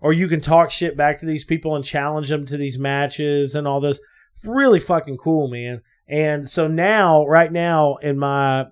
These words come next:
I was the N X T champion, and then I, um, gave up my championship, and now I moved into Raw. I got picked up by Raw,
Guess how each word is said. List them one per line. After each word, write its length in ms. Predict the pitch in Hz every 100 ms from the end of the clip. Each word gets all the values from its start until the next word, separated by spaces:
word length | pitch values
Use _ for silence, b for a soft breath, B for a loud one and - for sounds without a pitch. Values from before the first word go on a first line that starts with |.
| _
I 100 | 147
was 280 | 151 156 127
the 180 | 143 139
N 140 | 175 202
X 200 | 165 -
T 200 | 185 160
champion, 640 | 160 139 123 120 113 117 - _ _ _
and 100 | 131 147
then 100 | 143
I, 320 | 139 135 131 _ _ _
um, 640 | 143 143 139 131 123 123 104 120
gave 280 | 131 151 147
up 100 | 139
my 140 | 131
championship, 720 | 123 143 135 120 113 110 123 123
and 100 | 131
now 220 | 143 143
I 20 |
moved 300 | 139 143 127
into 640 | 135 131 135 131 123 120 - b 139
Raw. 360 | 143 165 165 123 131 127
I 80 |
got 180 | 127 131
picked 220 | 156 147 147
up 120 | 127
by 160 | 135
Raw, 400 | 123 143 139 123